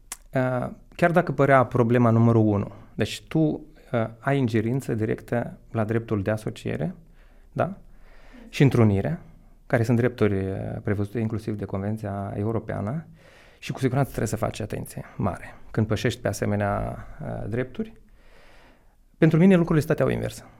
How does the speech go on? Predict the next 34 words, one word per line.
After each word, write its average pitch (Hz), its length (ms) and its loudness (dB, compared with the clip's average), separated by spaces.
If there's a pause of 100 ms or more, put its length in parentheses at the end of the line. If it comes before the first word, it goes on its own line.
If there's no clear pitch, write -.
(800)
Uh, 131 360 2
eu 135 140 4
văd 151 140 4
lucrurile 127 320 -2
de 127 160 -8
fiecare - 300 -4
dată - 580 -4
diferit 113 500 -2 (800)
și - 140 -4
încerc 147 280 2
să, 120 360 0
să 120 140 -2
le 113 80 4
văd 113 180 2
diferit, 113 360 -2
astfel 143 240 -2
încât 127 340 -2 (200)
și - 140 -4
mă 165 80 4
ajută 139 260 2
în 123 200 4
strategiile 117 500 -2
pe 110 80 -10
care 113 200 -4
le 107 80 -2
elaborez. - 520 -8 (840)
Deci 113 120 -2
pe 135 80 4
mine 175 160 8
mă 185 80 8
interesează 147 480 4
întâi 131 420 2 (140)
interesul 123 380 2
public, 113 400 -6